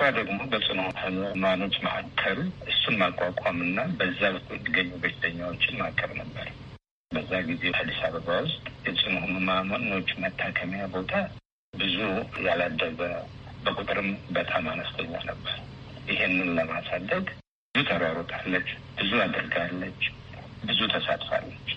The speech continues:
በሜዲካል ሚሽን በምንሄድበትም ጊዜ ያለው ሁኔታ ላጫወታችሁ። ስንሄድ ለሁለት ሳምንት ነው የምንሄደው። የመጀመሪያውን ሳምንት ሰርጀሪ እናደርጋለን። የሚቀጥለውን ሳምንት ደግሞ ያው ፎሎ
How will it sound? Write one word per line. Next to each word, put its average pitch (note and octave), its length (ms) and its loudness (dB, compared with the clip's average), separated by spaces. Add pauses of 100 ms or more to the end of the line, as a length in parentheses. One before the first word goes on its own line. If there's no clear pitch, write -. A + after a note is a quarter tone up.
(500)
በሜዲካል F#2 720 2
ሚሽን E2+ 360 0
በምንሄድበትም E2+ 1000 -4
ጊዜ F2+ 180 -2 (580)
ያለው F2 520 0
ሁኔታ E2+ 380 0
ላጫወታችሁ። - 760 2 (400)
ስንሄድ C3+ 520 4 (380)
ለሁለት A2 300 6
ሳምንት G#2 380 4
ነው E2+ 120 2
የምንሄደው። F2+ 500 2
የመጀመሪያውን F2+ 640 4
ሳምንት F2+ 420 0
ሰርጀሪ F2 400 0
እናደርጋለን። F2 840 0 (160)
የሚቀጥለውን G#2 720 4
ሳምንት F#2+ 420 0 (100)
ደግሞ A2+ 260 2 (460)
ያው - 180 4
ፎሎ G2+ 220 4